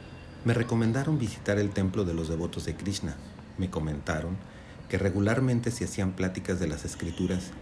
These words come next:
y se leía el sagrado libro del Bhagavad Gita y también del Srimad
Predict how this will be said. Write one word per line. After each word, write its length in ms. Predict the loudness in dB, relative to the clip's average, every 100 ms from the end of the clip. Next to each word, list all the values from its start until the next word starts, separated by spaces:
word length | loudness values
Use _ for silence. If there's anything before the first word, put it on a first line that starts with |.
| -4
y 100 | 0
se 140 | 4
leía 380 | 4 4 4 4
el 100 | 2
sagrado 440 | 0 -2 0 0
libro 300 | 2 2 2
del 180 | 0 0
Bhagavad 420 | 0 -2 -2 -2
Gita 380 | -2 -4 -2 -6 -6 -6
y 80 | -2
también 420 | -2 2 4 4
del 140 | 0
Srimad 460 | -2 -2 0 -2